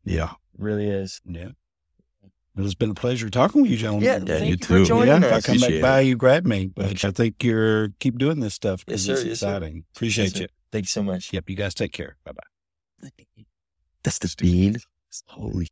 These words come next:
Speaker 2: Okay.
Speaker 1: shoot.
Speaker 2: Yeah. So that was wild. Hey, y'all have a,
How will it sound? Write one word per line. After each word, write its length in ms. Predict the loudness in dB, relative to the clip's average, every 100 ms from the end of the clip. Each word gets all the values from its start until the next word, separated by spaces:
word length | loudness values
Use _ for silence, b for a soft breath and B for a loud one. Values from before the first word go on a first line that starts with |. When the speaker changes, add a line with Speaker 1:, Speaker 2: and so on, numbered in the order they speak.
| -14
Speaker 2:
Okay. 180 | -20 -20 _
Speaker 1:
shoot. 440 | -8 -2 -2 -2 -8 _ -16
Speaker 2:
Yeah. 220 | -14 -14 -18 _ _ _ -12
So 240 | -10 -8
that 160 | -10 -10
was 140 | -12
wild. 300 | -12 -12 -12 -4
Hey, 100 | 2
y'all 80 | 6
have 160 | 6
a, 80 | 6